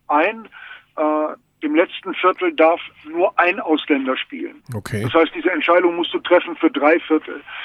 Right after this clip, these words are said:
Speaker 1: Und, äh, die Anweisung des Owners war es, in den beiden Viertel, in
Speaker 2: Mhm.
Speaker 1: denen beide auf dem Feld sein dürfen, gleichzeitig müssen sie auch alle vierundzwanzig Minuten auf dem Feld stehen, egal was sie machen.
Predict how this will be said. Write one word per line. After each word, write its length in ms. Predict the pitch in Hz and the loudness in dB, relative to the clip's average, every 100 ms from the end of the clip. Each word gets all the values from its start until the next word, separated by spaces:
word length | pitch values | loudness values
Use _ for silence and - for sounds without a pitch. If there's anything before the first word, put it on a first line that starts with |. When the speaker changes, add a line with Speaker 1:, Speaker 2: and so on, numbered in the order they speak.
| - - | -16 0
Speaker 1:
Und, 320 | 175 165 - - _ _ | 2 2 -2 -16 _ _
äh, 180 | 147 160 - - | 2 2 -4 -4
die 160 | - | 0
Anweisung 640 | - 170 170 170 170 190 175 | 2 2 4 4 4 -2 0
des 120 | 147 - _ _ | -4 -4 _ _
Owners 360 | 160 170 196 - | 2 2 2 0
war 200 | 156 175 | 2 2
es, 60 | - - _ - | -2 -16 _ -8
in 380 | 185 208 226 - | -8 -8 -16 2
den 280 | 170 196 175 | 2 2 2
beiden 320 | 160 190 202 | 4 4 0
Viertel, 440 | 165 175 - 127 120 _ _ _ | -2 0 0 -6 -12 _ _ _
in 140 | 151 | -6
Speaker 2:
Mhm. 120 | 151 | 0
Speaker 1:
denen 380 | 113 170 180 165 | 4 4 2 -6
beide 360 | 143 160 190 196 | 0 2 2 -2
auf 120 | 202 - | -4 -4
dem 160 | 240 | -6
Feld 260 | - 165 156 _ - _ - | 0 0 0 _ -20 _ 0
sein 320 | 151 185 180 | 2 2 2
dürfen, 540 | 165 165 - 139 - _ _ | 2 2 -2 -12 -14 _ _
gleichzeitig 800 | 139 156 175 - 185 190 214 185 - - | -2 0 -2 -2 -2 -2 -6 -10 -10 -12
müssen 400 | 151 190 - 196 | -2 -2 -2 -10
sie 80 | 208 | -2
auch 240 | - 190 - | -2 -2 0
alle 180 | 196 202 | 2 2
vierundzwanzig 800 | - 202 180 156 175 170 190 156 | 0 -4 -4 -2 -2 -2 -8 -8
Minuten 520 | 160 160 185 - 170 - - | -4 -4 -6 -10 -16 -16 -4
auf 180 | - 160 | 0 4
dem 140 | 175 151 | 2 4
Feld 240 | 156 147 | 4 4
stehen, 300 | - 131 120 | 0 -4 0
egal 440 | - 143 160 160 175 | 2 4 6 4 4
was 160 | 160 | 2
sie 100 | - | 0
machen. 340 | 147 139 - | -6 -6 -10